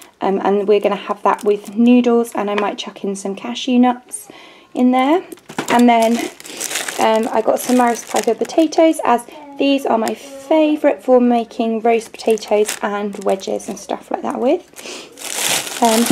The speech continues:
got some apples, and then I also got some just everyday wonky apples. I quite like buying those. And I can just either cook with those, put them in a porridge,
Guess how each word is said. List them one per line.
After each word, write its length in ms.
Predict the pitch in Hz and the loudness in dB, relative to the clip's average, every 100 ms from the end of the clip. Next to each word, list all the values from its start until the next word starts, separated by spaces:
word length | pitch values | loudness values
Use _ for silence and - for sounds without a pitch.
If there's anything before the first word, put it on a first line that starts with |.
| - - - - - | 2 2 -2 -12 -4
got 140 | - | -4
some 260 | - - 226 - | -2 -2 -2 -2
apples, 840 | 302 311 - 339 339 339 330 - - - - - - - - 220 | -4 -4 0 2 2 0 -2 -6 -16 -16 -14 -10 -8 -6 -2 2
and 160 | 226 | 4
then 200 | 220 208 | 4 4
I 140 | 208 220 | 2 4
also 340 | 226 - 214 | 4 4 2
got 260 | 208 196 - | 4 2 0
some 240 | - 214 | -2 0
just 420 | 214 202 - - - - - - - | -2 -4 -8 -12 -14 -18 -20 -8 -2
everyday 380 | 214 214 214 208 | 2 4 6 4
wonky 400 | 214 226 - 233 | 4 2 -2 -4
apples. 500 | 254 - 285 294 269 | -4 2 4 4 0
I 40 | |
quite 180 | 240 - | 0 2
like 180 | - - | 2 2
buying 260 | 185 185 | 0 0
those. 840 | 185 202 233 226 180 - - - - | 0 0 0 -2 -4 -6 -6 -6 -2
And 140 | 214 | 0
I 60 | 220 | 0
can 160 | 220 | 2
just 480 | 233 240 - - - | 2 2 0 -8 -2
either 200 | 247 214 | 2 4
cook 320 | 208 262 247 | 4 2 2
with 100 | 233 | 2
those, 280 | 214 202 208 | 4 4 4
put 160 | - 214 | 0 0
them 100 | 202 | 2
in 80 | 196 | 0
a 60 | |
porridge, 540 | 196 214 190 190 190 | 0 2 4 4 0